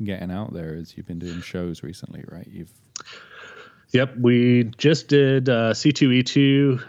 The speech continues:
Speaker 2: and the following week we did Planet Comic Con in Kansas City.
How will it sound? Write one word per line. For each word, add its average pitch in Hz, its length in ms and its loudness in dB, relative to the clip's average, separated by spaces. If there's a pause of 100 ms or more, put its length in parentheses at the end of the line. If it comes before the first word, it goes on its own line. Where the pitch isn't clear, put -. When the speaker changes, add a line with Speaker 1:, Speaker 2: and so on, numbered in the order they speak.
(100)
Speaker 2:
and 110 400 0
the 104 60 2
following 117 480 2
week 113 320 2
we 110 100 4
did 104 460 2
Planet 107 500 -2
Comic 110 280 -2
Con 101 200 -2
in 98 80 -2
Kansas 95 340 -4
City. 85 320 -2